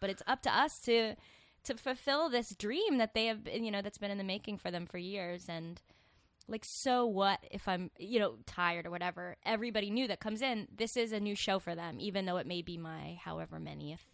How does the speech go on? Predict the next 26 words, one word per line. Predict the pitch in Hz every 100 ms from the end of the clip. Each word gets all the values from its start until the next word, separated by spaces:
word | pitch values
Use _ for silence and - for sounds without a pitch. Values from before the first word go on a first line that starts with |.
| - _ - - _ -
you | 165
know, | 151
seventieth | - - 175 160 165 156 -
show. | - 180 160 156 156 165 - _ _ _ _ _ _ _ _
This | 214 240
is |
their | 254 254
very | 226 247 254
first | - 254 -
time | 226 226
seeing | 226 262 262 226 226 - _ -
us | 190 -
do | - 180
it, | 170 170 240 _ _ _ _ _ _ _ _ _ 180 170
probably. | - 151 143 151 185 _ _ _ -
And, | 220 208 202 202 - _ _ _ _ _ _ - -
yeah, | 269 480 - - -
like, | 269 262 - - _ _ _ _ _ _ _ _ _ _ _ _
trying | - 277 302
to |
make | 277 269
it | 269 - -
as | 220 214
most, | 202 214 214 - -
you | 226
know, | 196